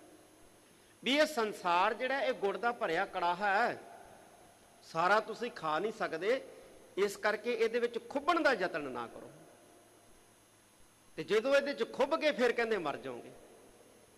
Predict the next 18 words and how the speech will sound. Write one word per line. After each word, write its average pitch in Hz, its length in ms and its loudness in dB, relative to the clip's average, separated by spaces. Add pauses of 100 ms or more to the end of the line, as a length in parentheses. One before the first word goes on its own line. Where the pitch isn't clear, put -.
(1600)
ਇਸ 190 120 0
ਕਰਕੇ 208 340 0
ਇਹਨੂੰ 196 300 0
ਜ਼ਹਿਰ 151 320 -2
ਵੀ 151 160 -4
ਆਖਿਆ, 139 300 -6
ਕਿਉਂਕਿ 165 280 -8
ਮਾਰ 156 360 -2
ਦਿੰਦਾ 214 260 0
ਨਾ, 277 100 -2
ਜਿਹੜਾ 233 260 0
ਇਹਦੇ 254 160 -2
'ਚ 240 160 -6
ਖੁੱਭ 247 220 -2
ਜਾਂਦਾ, 262 280 2
ਉਹਨੂੰ 311 220 2
ਮਾਰ 165 220 6
ਦਿੰਦਾ। 131 300 -8